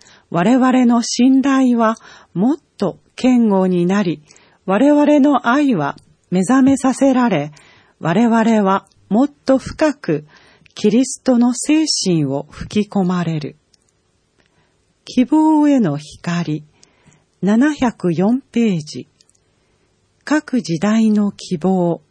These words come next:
上巻、八十ページ。十二月三日、金曜日。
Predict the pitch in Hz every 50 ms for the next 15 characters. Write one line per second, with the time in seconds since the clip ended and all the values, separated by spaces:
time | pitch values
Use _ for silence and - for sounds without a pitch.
0 | _ _ _ _ 156 - - 196 208 240 247 240 _ - - 202 196 185 175 165
1 | - - - - - - - - - - - 190 196 - - 294 294 277 - -
2 | 277 269 - _ - - - 220 214 190 165 139 - - - - - - _ _
3 | _ _ _ _ _ _ _ _ _ _ _ _ _ _ _ _ _ _ _ _
4 | _ _ _ _ _ _ _ _ _ _ _ _ _ _ _ _ _ _ _ _
5 | _ _ _ _ _ _ _ _ _ _ _ _ _ _ _ _ _ _ _ _
6 | _ _ _ _ _ _ _ _ _ _ _ _ _ _ _ _ _ _ - -
7 | - 233 262 302 320 330 320 294 302 277 269 277 277 269 254 - - - - 233
8 | 208 - - _ _ _ _ _ _ - 185 185 202 196 - _ _ _ - -
9 | 214 196 - _ _ _ _ _ _ _ _ _ _ _ _ _ - - - 262
10 | 285 302 311 302 294 302 294 269 240 208 170 147 147 139 131